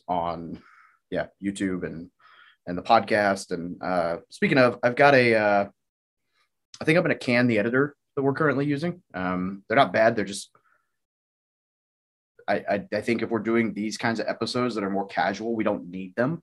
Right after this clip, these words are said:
for the price. And so I think I'm gonna find, like, a V A to do, I wanna focus more on, like, vertical, like, reel, like, clips for reels and TikTok and,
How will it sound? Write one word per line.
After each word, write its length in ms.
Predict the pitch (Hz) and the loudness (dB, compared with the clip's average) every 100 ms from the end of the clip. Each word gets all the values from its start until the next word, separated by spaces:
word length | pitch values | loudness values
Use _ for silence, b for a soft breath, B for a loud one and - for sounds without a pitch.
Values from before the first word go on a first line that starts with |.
| _ | _
for 120 | - 104 | -10 -8
the 100 | 95 | -4
price. 480 | 95 101 - - - b b b - | -2 -2 -2 -12 -16 b b b -10
And 140 | 90 | -6
so 180 | - 101 | 0 2
I 100 | 98 | 2
think 220 | 117 117 | 0 0
I'm 80 | 107 | 0
gonna 160 | 101 | -2
find, 300 | 98 104 104 | -2 -2 0
like, 140 | 101 95 | -2 -4
a 80 | 90 | -6
V 220 | 95 92 | -6 -4
A 160 | 90 98 | -4 -4
to 80 | |
do, 540 | 90 92 95 92 92 87 b b b - | -6 -8 -6 -6 -8 -10 b b b 2
I 40 | |
wanna 180 | 143 - | 4 4
focus 360 | 147 139 123 | 4 2 2
more 220 | 113 117 120 | 0 2 2
on, 100 | 110 | 2
like, 240 | 101 101 _ _ | -2 -4 _ _
vertical, 600 | 87 117 120 117 120 117 | -6 0 2 2 2 2
like, 180 | 107 92 | 2 -2
reel, 400 | 87 104 113 135 | -4 -2 0 0
like, 160 | 135 92 | -2 -6
clips 300 | - 127 - | -2 -2 -4
for 160 | - 101 | -6 -6
reels 540 | 95 107 113 117 113 | -4 0 0 0 -2
and 140 | 92 | -6
TikTok 540 | 90 - - 117 113 - | -8 -8 -2 0 -2 -4
and, 500 | 107 98 95 92 | -4 -4 -6 -8